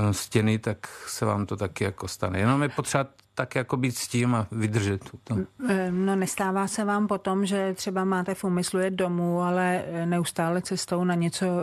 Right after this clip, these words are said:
Speaker 2: koukáte a vydržíte, jak říkáte, a, eh, mm, chod-, chodíte všude pozdě, nebo víte, jak to myslím? Prostě jste zdržován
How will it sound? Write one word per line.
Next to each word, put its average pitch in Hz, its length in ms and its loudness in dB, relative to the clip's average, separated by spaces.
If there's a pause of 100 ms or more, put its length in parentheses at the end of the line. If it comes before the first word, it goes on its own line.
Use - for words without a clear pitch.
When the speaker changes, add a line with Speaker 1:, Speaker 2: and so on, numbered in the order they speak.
(240)
Speaker 2:
koukáte 170 680 2 (100)
a 190 60 2
vydržíte, 170 680 0
jak 170 160 2
říkáte, 160 720 0 (580)
a, 170 340 2
eh, 165 260 0
mm, 160 640 2
chod-, - 300 0
chodíte 170 380 2
všude 160 260 -2
pozdě, 196 360 -2
nebo 190 360 0
víte, 254 240 0
jak 349 120 -2
to 220 100 -2
myslím? 185 340 -2
Prostě 190 440 0 (220)
jste - 480 0
zdržován 185 880 2